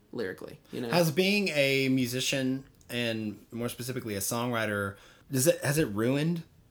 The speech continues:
Speaker 2: like, just casually listening to music for you? <laughs> Is that over? Is that like taking the blue pill in the Matrix and you're just, and it's done? But, and there is a little bit of that when you're a musician where,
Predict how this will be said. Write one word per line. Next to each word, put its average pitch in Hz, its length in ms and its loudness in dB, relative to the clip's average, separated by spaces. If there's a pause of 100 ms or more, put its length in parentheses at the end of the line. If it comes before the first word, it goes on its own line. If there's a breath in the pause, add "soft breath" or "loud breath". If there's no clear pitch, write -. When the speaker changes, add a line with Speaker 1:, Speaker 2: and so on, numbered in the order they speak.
(200)
Speaker 2:
like, 127 220 0 (420)
just 131 340 -4
casually 120 440 2
listening 113 380 -2
to 117 100 -4
music 117 340 -4
for - 120 -2
you? 160 160 6 (200)
<laughs> - 200 -20
Is 160 120 6
that 156 260 6
over? 147 260 4
Is 160 120 6
that 160 160 6
like 147 160 2
taking 143 580 2
the 123 60 -6
blue 127 240 2
pill 143 260 2
in 131 60 4
the 120 80 2
Matrix 127 460 -2
and 123 100 0
you're 107 100 -2
just, 98 320 -6
and 98 80 -6
it's 101 160 -4
done? 113 440 -2 (560 loud breath)
But, - 120 -6
and 196 100 8
there 220 120 10
is 226 100 12
a 202 60 6
little 196 180 6
bit 185 100 6
of 170 60 6
that 165 140 6
when 156 100 4
you're 151 100 4
a 147 40 6
musician 151 400 2
where, 123 240 4